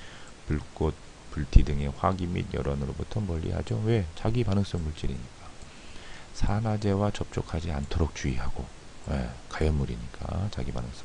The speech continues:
물질은 가연물이니까 산화제와 접촉을 피해야 되고. 자, 그러면은 사 번이 틀린 것인데, 뭐가 틀렸을까요? 대형 화재 시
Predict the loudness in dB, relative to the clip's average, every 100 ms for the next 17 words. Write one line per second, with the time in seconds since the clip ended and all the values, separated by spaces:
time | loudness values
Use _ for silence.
0 | -10 -8 -2 -2 -2 -8 -16 -14 -16 -16
1 | -18 -16 -8 -6 -4 -4 -4 -4 -2 -2
2 | 0 -2 -6 -16 -16 -18 -18 -18 -20 -18
3 | -18 -16 -14 -2 2 2 6 4 4 0
4 | 0 2 2 8 8 8 4 2 -2 -6
5 | -10 -10 -10 -12 -10 -10 -10 -12 -12 -10
6 | -2 4 6 10 10 12 10 10 10 8
7 | 6 4 8 8 8 4 4 4 2 2
8 | 2 4 10 10 10 2 2 2 2 0
9 | 0 0 2 0 0 -2 -2 -6 -10 4
10 | 12 12 12 4 4 2 2 2 2 2
11 | 0 0